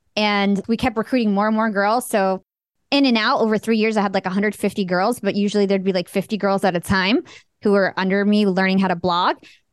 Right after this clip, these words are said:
And I basically would connect everybody's handles to Twitter. So when we'd put out a blog post and it was a music-based, like, makeup, hip hop, fashion website, we would, like, tweet out, like, Wiz Khalifa and his new song.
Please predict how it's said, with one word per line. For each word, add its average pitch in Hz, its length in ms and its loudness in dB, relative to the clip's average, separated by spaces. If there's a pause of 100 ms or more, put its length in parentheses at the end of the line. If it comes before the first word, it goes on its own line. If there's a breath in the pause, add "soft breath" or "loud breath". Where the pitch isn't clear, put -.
And 226 180 0
I 214 80 -2
basically 254 380 0
would 214 160 -2
connect 220 400 -2
everybody's 202 420 0
handles 214 520 0
to 196 120 -2
Twitter. 233 460 0
So 196 180 -2
when 202 160 2
we'd 202 180 0
put 240 140 0
out 202 100 0
a 190 60 0
blog 214 380 -2
post 202 360 0
and 196 120 -2
it - 20 -2
was 185 160 -2
a 190 60 0
music-based, 214 720 0
like, 180 180 0
makeup, 190 580 -2
hip 202 220 -6
hop, 202 240 -4
fashion 190 680 -4
website, 208 500 0 (560 loud breath)
we 254 100 2
would, 262 120 2
like, 214 160 -4
tweet 269 340 0
out, 254 240 0
like, 202 220 -2
Wiz 214 320 0
Khalifa 233 480 0
and 190 340 0
his 190 180 0
new 214 160 2
song. 226 520 0